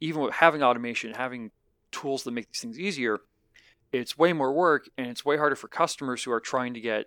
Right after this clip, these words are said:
a matching playset for a competitive deck. There's not really a way for a store to keep this inventory because you have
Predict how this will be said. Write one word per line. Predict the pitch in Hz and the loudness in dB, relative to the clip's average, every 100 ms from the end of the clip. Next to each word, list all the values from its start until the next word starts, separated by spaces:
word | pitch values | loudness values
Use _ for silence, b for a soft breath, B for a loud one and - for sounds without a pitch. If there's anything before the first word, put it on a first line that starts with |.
| _ | _
a | 113 | -4
matching | 117 113 117 - | 0 0 -2 -6
playset | 120 - 117 | -4 -4 -6
for | - 104 | -8 -10
a | |
competitive | - 127 185 151 113 | -6 0 4 4 2
deck. | 113 107 _ _ _ _ - | 0 -2 _ _ _ _ -4
There's | 143 139 | -2 0
not | 151 170 - | 2 2 2
really | 131 131 135 123 | -6 -2 0 2
a | |
way | 120 120 110 | 2 0 -2
for | - 107 101 | -8 -12 -8
a | 123 | -6
store | - - 117 107 | -4 -2 -2 -2
to | - 113 - _ _ _ _ _ _ - | -6 -18 -20 _ _ _ _ _ _ -10
keep | 185 175 | -6 -4
this | 127 | -4
inventory | 113 107 - 104 - - _ _ _ - | -6 -8 -8 -8 -10 -16 _ _ _ -12
because | 120 127 | -4 -4
you | 127 | 0
have | 117 107 | 0 0